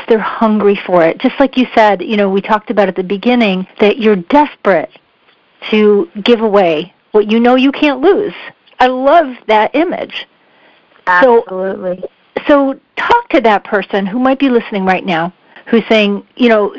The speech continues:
Speaker 1: even now, they're like, "Okay, this is, this is a great story, but what about me? You know, what about what I've done or what I've been through? Is this true even for me?"
Speaker 2: Well, I always have the silliest analogy, and usually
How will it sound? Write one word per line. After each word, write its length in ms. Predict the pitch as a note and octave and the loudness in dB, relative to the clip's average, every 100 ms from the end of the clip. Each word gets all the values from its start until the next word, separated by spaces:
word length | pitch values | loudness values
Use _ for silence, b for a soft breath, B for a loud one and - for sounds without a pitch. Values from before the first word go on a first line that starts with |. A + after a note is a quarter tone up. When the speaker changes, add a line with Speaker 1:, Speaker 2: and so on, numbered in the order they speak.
| - - | -16 -4
Speaker 1:
even 300 | D4+ D#4 D#4 | 0 2 2
now, 320 | C4 G#3 E3+ | 0 2 0
they're 140 | F#3 G3 | 0 0
like, 180 | G3+ A#3+ | 2 0
"Okay, 300 | B3 C4+ A#3+ | 0 0 0
this 120 | B3 | 0
is, 140 | C4+ G3+ | -2 0
this 140 | A3+ | -2
is 120 | A#3+ A#3 | 0 0
a 40 | |
great 220 | A#3+ A#3 | 2 0
story, 280 | - B3+ G#3+ | 0 0 0
but 240 | F#3+ F#3+ - B B B _ _ | 2 -2 -2 B B B _ _
what 180 | G3+ A3+ | -2 0
about 280 | G#3 F#3+ F#3 | 2 2 0
me? 400 | F#3+ E3 F#3+ - | -4 -6 -10 -8
You 140 | G#3 | -2
know, 320 | F#3+ F3 E3+ F3+ | 0 2 0 -6
what 260 | - G#3 A#3 | -6 0 2
about 240 | A3+ G#3 | 4 2
what 140 | F3 F#3+ | 2 -2
I've 320 | F3 F3 F#3 | 0 0 -2
done 240 | F#3+ E3 E3 | -4 -4 -4
or 60 | |
what 160 | D#3+ E3+ | -4 -2
I've 220 | F#3 F#3 | 0 -2
been 160 | F3+ E3+ | -4 -8
through? 220 | - E3 | -6 -6
Is 60 | E3+ | -4
this 120 | A#3+ - | -8 -8
true 260 | - A#3+ | -2 0
even 260 | G3+ G3 F3+ | 0 -4 -4
for 160 | - D#3 | -2 -2
me?" 360 | D#3 C3 - _ _ _ _ _ _ _ _ _ _ _ B - | -2 -8 -10 _ _ _ _ _ _ _ _ _ _ _ B -2
Speaker 2:
Well, 320 | A#3 C4 A#3+ A3+ | 2 4 4 2
I 180 | A#3 A#3 | 0 0
always 260 | C#4+ F#4+ | -2 -2
have 220 | - E4 B3+ | -2 -4 -2
the 120 | B3 - | -6 -4
silliest 420 | C#4 C#4+ B3+ A3 | -2 0 0 -2
analogy, 640 | A3 G#3 G3+ G3+ G3+ G3 G3 | -4 -2 0 0 -2 -4 -4
and 140 | G3 | 0
usually 640 | A3+ A#3+ G#3+ G3 F#3+ F#3 | 0 2 2 0 0 -2